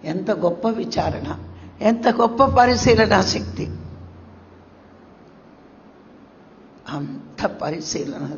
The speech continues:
శక్తి. అందుకే ప్రకృతిని చూసి ఎన్నో పాఠాలు నేర్చుకోవచ్చు.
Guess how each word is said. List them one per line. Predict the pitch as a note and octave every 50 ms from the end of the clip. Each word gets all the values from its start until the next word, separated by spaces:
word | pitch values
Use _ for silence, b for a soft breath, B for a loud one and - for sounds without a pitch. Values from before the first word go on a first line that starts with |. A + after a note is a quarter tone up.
| F#3+
శక్తి. | - - - - - - - - - - - - - - - - - - - B B B B B B B B -
అందుకే | - E3+ F3 F3+ F#3+ F#3+ - G3 F3+ E3+ F3 - - - - - - - - - - - - - - - - - -
ప్రకృతిని | E3+ E3+ E3+ - A3+ A#3+ B3 A#3 B3 A3+ G#3+
చూసి | G#3+ - G3+ F#3 F3 - - G3+
ఎన్నో | E3 D3+ D3+ D3+ D3+ E3+ F#3 G3 G3+ G#3 G3+ - -
పాఠాలు | F3 F3+ F3 F3 E3+ D#3+ D#3+ C#3+
నేర్చుకోవచ్చు. | - D3 D3+ C#3+ - D3 - - - - - C3 B2+ - - - - - -